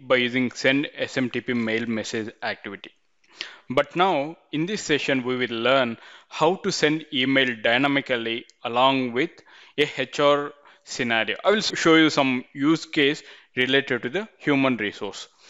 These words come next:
that is related to the interviews. Okay. Another one, I will show you how to attach documents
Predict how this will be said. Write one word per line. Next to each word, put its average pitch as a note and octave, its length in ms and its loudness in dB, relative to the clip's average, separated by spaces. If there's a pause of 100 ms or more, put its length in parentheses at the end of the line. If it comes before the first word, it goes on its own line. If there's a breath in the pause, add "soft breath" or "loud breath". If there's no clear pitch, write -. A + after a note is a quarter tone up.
(180 loud breath)
that C3+ 160 2
is B2+ 160 -4
related B2 400 -4
to C3+ 60 -6
the G3 240 -10
interviews. D3 560 -2 (340)
Okay. F#3+ 240 -4 (400 loud breath)
Another F#3+ 320 2
one, C#3 340 0 (240 loud breath)
I C#3 120 4
will D#3+ 160 -4 (100)
show E3 140 0
you F#3 180 0
how E3+ 300 4 (100)
to G#3 300 -8 (240)
attach E3+ 640 -2 (340 soft breath)
documents D3+ 760 0